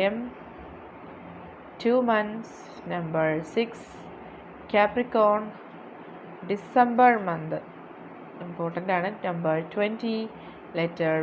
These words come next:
ബി. ട്വൻറ്റി ഫൈവ്, പർപ്പിൾ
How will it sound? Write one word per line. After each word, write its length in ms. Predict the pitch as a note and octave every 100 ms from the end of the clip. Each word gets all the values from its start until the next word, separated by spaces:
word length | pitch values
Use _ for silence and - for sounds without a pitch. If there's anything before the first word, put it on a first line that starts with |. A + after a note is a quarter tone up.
| D#3+
ബി. 140 | G3+ A3 A3+ G#3+ - - - - - - - - - -
ട്വൻറ്റി 280 | A3+ A#3 B3+ A#3+
ഫൈവ്, 400 | G#3 G3 G3 G#3 - - - - - - -
പർപ്പിൾ 420 | G#3+ G#3+ - C4